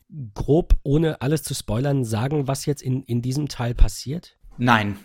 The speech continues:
Speaker 1: Weil,
Speaker 2: wirklich
Speaker 1: weil du
Speaker 2: nicht.
Speaker 1: spoilern würdest.
Speaker 2: Es wäre, de-, also de-, de-, de-, das allererste in diesem Game wäre schon zu viel Spoiler.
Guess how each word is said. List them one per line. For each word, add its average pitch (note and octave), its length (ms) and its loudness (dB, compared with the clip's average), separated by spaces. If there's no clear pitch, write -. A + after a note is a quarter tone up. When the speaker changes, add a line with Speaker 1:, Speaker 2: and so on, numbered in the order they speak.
Speaker 1:
Weil, C3 120 -4
Speaker 2:
wirklich C3+ 240 8
Speaker 1:
weil C3 60 2
du C#3 60 0
Speaker 2:
nicht. G2+ 120 0
Speaker 1:
spoilern G#2+ 400 0
würdest. E2+ 120 -4
Speaker 2:
Es C3+ 380 4
wäre, C#3+ 380 10
de-, - 220 0
also B2+ 180 4
de-, B2+ 260 2
de-, C3+ 300 6
de-, - 100 -2
das C#3+ 240 4
allererste D#3+ 520 6
in C#3 100 6
diesem B2+ 260 2
Game B2 300 4
wäre A#2 200 4
schon A2+ 240 -2
zu - 160 -4
viel A#2 140 -2
Spoiler. A2 560 0